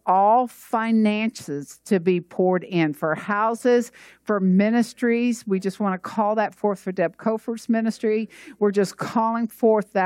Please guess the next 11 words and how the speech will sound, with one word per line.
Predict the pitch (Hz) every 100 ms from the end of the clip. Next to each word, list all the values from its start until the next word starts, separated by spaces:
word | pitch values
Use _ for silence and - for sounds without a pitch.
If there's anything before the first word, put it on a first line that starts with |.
| 185
fifteen | - 220 - 226 208
thousand | 226 208 208 208
dollars | 196 202 196
that's | 160 -
needed | 185 180
for | - 190
India. | 202 208 220 220 220 220 - -
We're | - 196
calling | 190 - 220 220 226
forth | 214 - 220 220 202 _ - 247 -
the, | 196 185 170